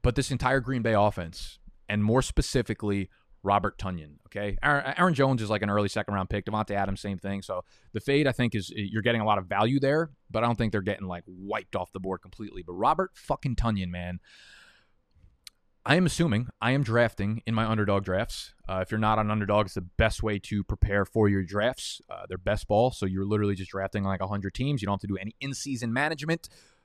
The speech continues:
Underdog Fantasy, the link to download the app will be right in my description. It'll be one of the first things in there. Um, and they're three dollar drafts, which means everyone's taking the drafts extremely seriously. The A D P is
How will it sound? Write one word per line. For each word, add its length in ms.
Underdog 300
Fantasy, 600
the 420
link 340
to 120
download 400
the 120
app 220
will 80
be 120
right 280
in 60
my 120
description. 400
It'll 80
be 80
one 140
of 100
the 80
first 240
things 240
in 120
there. 260
Um, 300
and 140
they're 80
three 200
dollar 240
drafts, 360
which 160
means 120
everyone's 280
taking 240
the 40
drafts 280
extremely 420
seriously. 540
The 80
A 160
D 80
P 160
is 160